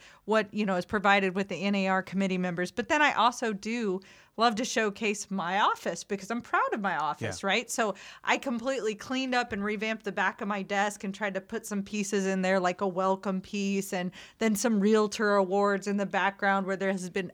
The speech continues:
Speaker 1: upstairs on a shelf, you know, it displayed. So I kinda did some of that exactly for those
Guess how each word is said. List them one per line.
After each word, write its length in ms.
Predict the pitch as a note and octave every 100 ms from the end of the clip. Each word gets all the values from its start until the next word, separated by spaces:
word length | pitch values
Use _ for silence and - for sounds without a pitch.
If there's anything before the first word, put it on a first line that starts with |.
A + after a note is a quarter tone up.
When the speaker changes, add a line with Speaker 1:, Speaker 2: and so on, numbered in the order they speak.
| G3
Speaker 1:
upstairs 520 | G3+ - G3+ G3 G3
on 120 | F#3+
a 80 | F#3+
shelf, 440 | - G3 F#3+ F#3+
you 80 | F#3
know, 200 | F3+ F#3
it 160 | F3+ D#3+
displayed. 540 | F#3 - F#3 F#3 G3 - -
So 140 | - C4
I 80 | D#4
kinda 260 | - A4+
did 240 | D4+ F#4 F#4
some 180 | D4+ G#3+
of 80 |
that 160 | G3 G3+
exactly 420 | G3+ G#3 G#3+ G#3
for 220 | G3 A3 A3+
those 280 | G#3 G3